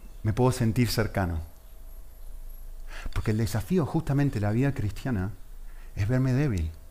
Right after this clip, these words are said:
Porque solo cuando me debo, me veo débil, me doy cuenta que necesito poder. Si yo, cuando yo creo que puedo, me valgo por mí mismo.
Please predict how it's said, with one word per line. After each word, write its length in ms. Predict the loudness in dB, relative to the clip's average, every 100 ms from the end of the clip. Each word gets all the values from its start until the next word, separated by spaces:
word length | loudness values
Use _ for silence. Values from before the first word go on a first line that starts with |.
| -14 -14 -12 -12 -10 -12 -12 -16 -16 -16 -16 -16 -12 -4
Porque 200 | 0 0
solo 280 | 4 6 6
cuando 320 | 6 6 6
me 80 | 6
debo, 360 | 6 4 2 2
me 160 | 2
veo 240 | 4 4 4
débil, 520 | 6 6 4 2 -2 0
me 120 | 2
doy 100 | 4
cuenta 320 | 6 4 4
que 100 | 2
necesito 340 | 0 0 0
poder. 360 | 2 2 2 0 -6 -12 -14 -16 -16 -16 -18 -20 -20 -20 -20 -16 -6
Si 160 | -2
yo, 320 | 2 4 2 2
cuando 300 | 2 4 4
yo 200 | 2 8
creo 240 | 8 10
que 140 | 6
puedo, 600 | 8 10 10 10 6 2 -8 -16 -16 -16 -16 -16 0
me 120 | 4
valgo 320 | 8 8 8 4
por 180 | 4
mí 120 | 6 6
mismo. 440 | 6 4 0